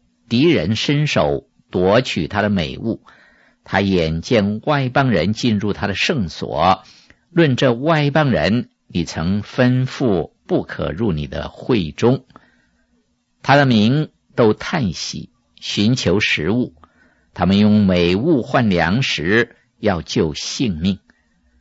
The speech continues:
他们说：“耶和华，求你观看，因为我甚是卑贱。”你们一切过路的人啊，这事你们不介意吗？你们要观看，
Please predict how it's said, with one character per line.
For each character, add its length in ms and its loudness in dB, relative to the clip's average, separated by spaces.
他 140 -2
们 100 0
说 460 -2
：“耶 200 -2
和 120 -4
华， 500 -12
求 380 -4
你 120 2
观 300 -4
看， 320 -6
因 220 -2
为 360 -2
我 240 -6
甚 420 -6
是 340 -10
卑 300 -2
贱。” 300 -2
你 100 4
们 240 2
一 160 0
切 300 -2
过 240 2
路 280 0
的 140 0
人 220 -4
啊， 240 -4
这 220 2
事 260 -2
你 100 2
们 160 2
不 100 -2
介 280 -2
意 200 -4
吗？ 300 -2
你 100 -8
们 100 -4
要 160 -2
观 280 0
看， 420 0